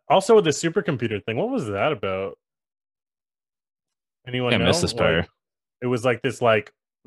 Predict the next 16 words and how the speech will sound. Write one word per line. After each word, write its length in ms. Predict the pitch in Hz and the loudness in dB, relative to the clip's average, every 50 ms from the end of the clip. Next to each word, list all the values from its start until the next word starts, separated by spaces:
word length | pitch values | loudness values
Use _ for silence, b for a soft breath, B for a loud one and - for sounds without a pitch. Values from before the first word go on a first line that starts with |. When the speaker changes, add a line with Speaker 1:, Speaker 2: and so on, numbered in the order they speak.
| 120 104 - | -16 -10 -6
Speaker 1:
who's 180 | - 160 175 156 | -4 -2 -2 0
Go-, 300 | 147 190 180 156 135 127 - | 2 2 2 2 0 -2 0
is 240 | 139 139 127 120 113 | 0 0 0 2 2
Godira 760 | 131 139 123 110 107 101 - 110 110 123 170 190 196 214 208 - | 2 2 2 0 -2 -4 -2 0 0 2 4 4 2 2 0 -2
was 200 | - 156 156 139 | -4 -4 -4 0
the 120 | 131 139 139 | 0 0 0
name 320 | 139 139 143 151 156 156 | 2 0 0 0 -2 -4
of 240 | 139 120 131 127 120 | -2 -2 -4 -4 -2
the 400 | 127 131 131 131 127 127 123 117 107 | -2 0 0 2 2 0 0 -2 -2
villain 400 | 107 113 139 165 180 196 190 180 _ _ _ _ _ _ _ _ _ _ _ _ _ | -2 -2 -2 -2 -6 -8 -12 -16 _ _ _ _ _ _ _ _ _ _ _ _ _
that, 120 | 120 117 | -2 0
like, 180 | 117 117 113 110 | 0 0 -2 -2
killed 480 | - - 127 120 117 113 113 104 104 - _ _ _ _ _ _ _ _ _ _ _ _ _ | -4 0 2 4 4 2 0 -2 -8 -14 _ _ _ _ _ _ _ _ _ _ _ _ _
the 120 | 123 117 104 | -6 -4 -2
Asian 320 | 113 120 117 135 147 147 | -2 -2 -2 -2 -2 -2
guy. 360 | 147 147 151 165 180 196 190 | -2 -4 -4 -8 -12 -16 -18